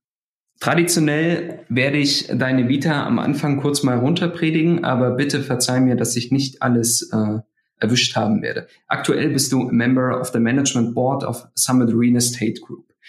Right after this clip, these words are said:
Ihr seid ein Gewerbeimmobilieninvestor. Ich hab's gerade gesagt, dieses Carré Seestraße, in dem wir gerade sitzen,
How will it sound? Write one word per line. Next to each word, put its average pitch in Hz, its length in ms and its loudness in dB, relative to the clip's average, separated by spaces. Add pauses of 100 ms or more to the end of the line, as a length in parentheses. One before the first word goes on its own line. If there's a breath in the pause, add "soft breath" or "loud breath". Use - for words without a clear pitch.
(100)
Ihr - 120 0
seid 117 240 0
ein 123 60 2
Gewerbeimmobilieninvestor. 170 1500 0
Ich 127 120 -4
hab's - 180 -6
gerade 120 220 0
gesagt, 117 400 -2
dieses 120 220 0
Carré 113 300 0
Seestraße, 131 600 0
in 113 80 2
dem 117 160 2
wir 120 80 0
gerade 117 320 0
sitzen, 135 480 0